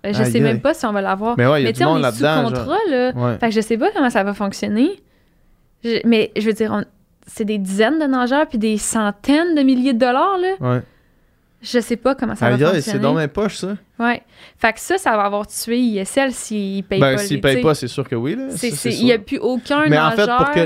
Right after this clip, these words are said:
Speaker 2: pour que, parce que toi, t'as, t'as participé à la dernière saison qu'il y a eu.
Speaker 1: Ouais.
Speaker 2: Mais
Speaker 1: C'est
Speaker 2: les
Speaker 1: l'année
Speaker 2: autres, les
Speaker 1: dernière.
Speaker 2: au-, les nageurs qui avaient participé aux autres saisons, ils avaient été payés, eux autres, non ?
Speaker 1: Oui,
Speaker 2: Ok,
Speaker 1: ils avaient
Speaker 2: fait
Speaker 1: été payés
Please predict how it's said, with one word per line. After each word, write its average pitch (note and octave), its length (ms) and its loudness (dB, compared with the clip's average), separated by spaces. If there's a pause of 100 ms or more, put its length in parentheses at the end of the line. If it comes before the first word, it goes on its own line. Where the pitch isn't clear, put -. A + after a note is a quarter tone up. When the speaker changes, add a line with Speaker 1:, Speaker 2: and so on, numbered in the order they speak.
Speaker 2:
pour - 180 -8
que, D3+ 80 -2
parce C#3+ 220 -2
que C#3 80 -2
toi, G3 160 0
t'as, D#3 120 0
t'as C3+ 220 -6
participé - 320 -4
à C#3+ 60 4
la A#2+ 80 2
dernière B2+ 640 0
saison B2 440 -2
qu'il A#2+ 160 -4
y G#2 40 0
a - 20 0
eu. F3+ 340 -4
Speaker 1:
Ouais. A3+ 220 0 (160)
Speaker 2:
Mais B2+ 140 2
Speaker 1:
C'est A#2+ 80 4
Speaker 2:
les A#2+ 140 4
Speaker 1:
l'année A#2 120 2
Speaker 2:
autres, D#3 300 2
les C3+ 100 2
Speaker 1:
dernière. B2 100 2
Speaker 2:
au-, B2+ 40 4
les C3+ 160 2
nageurs C3 340 2
qui - 60 -2
avaient A#2+ 80 2
participé - 320 -4
aux C3 120 2
autres C3 100 2
saisons, C3 340 2
ils A#2 60 2
avaient G#2+ 120 2
été A2+ 140 -4
payés, A#2+ 260 0
eux F3+ 80 -4
autres, F3+ 160 -6
non ? A2+ 220 -2 (120)
Speaker 1:
Oui, B3 220 0 (100)
Speaker 2:
Ok, B2+ 140 0
Speaker 1:
ils C#3 100 4
avaient A3 120 0
Speaker 2:
fait A3 40 4
Speaker 1:
été G#3+ 160 -4
payés A3 420 -4